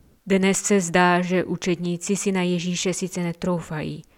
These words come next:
mají ale za to, že by měli zrovna v tuto chvíli procvičit své domnělé kárací umění. Učedníci patrně postupují podle dosud známého káracího klíče.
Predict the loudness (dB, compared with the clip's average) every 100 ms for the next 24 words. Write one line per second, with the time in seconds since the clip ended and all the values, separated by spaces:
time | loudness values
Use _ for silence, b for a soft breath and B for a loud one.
0 | b 0 2 2 0 0 -2 0 -2 0
1 | 0 0 -2 0 2 4 2 4 2 2
2 | 0 -4 -6 -6 -6 -4 0 0 0 -2
3 | -2 -4 -2 -2 -2 -4 -4 -4 -2 -2
4 | -2 -4 -4 -2 -2 -2 -2 -2 -2 -2
5 | -4 -6 -8 -8 -8 -6 -6 -6 -8 -10
6 | -12 b b b b -4 -2 0 0 -2
7 | -4 -4 -6 -4 -2 0 0 -2 -4 -2
8 | -4 -2 -4 2 2 2 0 -2 0 -2
9 | 0 -2 0 -2 -2 0 2 2 2 0
10 | 0 0 -2 -4 _ 2 4 4 2 -2
11 | -4 -2 -4 -6 -6 -4 -6